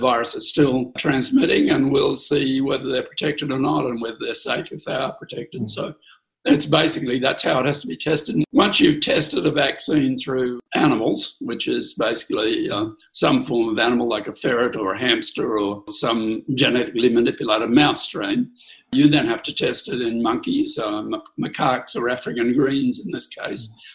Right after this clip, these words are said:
Speaker 1: And if that looks safe at that stage and it looks to be effective, then you have to put it into people, and you just have to put 'em out there where the virus is because,
Speaker 2: Mm.
Speaker 1: you know, you can't challenge them with virus.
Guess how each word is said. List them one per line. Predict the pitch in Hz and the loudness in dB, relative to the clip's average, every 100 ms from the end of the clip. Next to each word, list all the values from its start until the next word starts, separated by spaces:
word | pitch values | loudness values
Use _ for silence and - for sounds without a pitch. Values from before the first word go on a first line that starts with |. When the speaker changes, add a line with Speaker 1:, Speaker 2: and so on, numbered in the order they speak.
| _ _ - | _ _ -4
Speaker 1:
And | 190 254 240 | -4 0 4
if | 170 156 | 4 6
that | 170 - | 2 2
looks | 143 143 - | 0 0 0
safe | 147 139 131 | 2 0 0
at | 127 | 2
that | 139 147 | 2 2
stage | - 147 139 156 | 0 2 2 2
and | 120 | 2
it | 120 | 0
looks | 135 - | -2 -4
to | |
be | 123 | -6
effective, | 120 - - - 131 | -4 -4 -6 -4 -2
then | 139 | 2
you | 156 | 2
have | 147 | 0
to | - | -6
put | - 156 | -4 0
it | 147 | 2
into | 151 127 | 2 0
people, | - 156 - 127 - - _ _ | 0 0 0 -4 -6 -20 _ _
and | 147 156 | 2 4
you | 147 | 4
just | - - | 2 0
have | - 147 | 0 -2
to | 151 | -2
put | - 147 | -2 2
'em | 127 127 | 2 2
out | 139 - 135 | 0 0 0
there | 143 | 2
where | 151 | 2
the | 156 | 2
virus | 156 - 160 160 | 2 0 -2 0
is | 175 160 | 0 0
because, | - 131 - 127 147 120 | -4 -6 -4 -6 -6 -6
Speaker 2:
Mm. | 113 - _ | -12 -20 _
Speaker 1:
you | - | 0
know, | 131 | 2
you | 131 139 | 2 0
can't | 160 127 | 0 0
challenge | - 143 147 120 | 2 4 4 2
them | 101 123 | 0 -2
with | 120 127 | -2 0
virus. | 139 - - - - | 0 0 -8 -12 -16